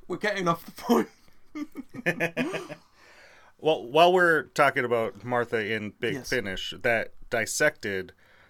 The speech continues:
Speaker 2: I will say, while listening to it, I really didn't like it. Because Martha is jaded and cynical in it, and I didn't, I didn't like that,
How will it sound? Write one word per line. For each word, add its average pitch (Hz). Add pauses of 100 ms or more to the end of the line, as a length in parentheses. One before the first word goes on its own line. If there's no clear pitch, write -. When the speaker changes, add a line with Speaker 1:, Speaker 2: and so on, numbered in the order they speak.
(120)
Speaker 2:
I 117
will 147
say, 127 (220)
while 139
listening 113
to 107
it, 98 (140)
I 110
really 113
didn't 101
like 90
it. - (600)
Because 101 (460)
Martha 127
is 101 (200)
jaded 135
and 107
cynical 104
in 87
it, 87 (720)
and 113
I 98 (120)
didn't, 127 (1300)
I 127
didn't 127
like 104
that, -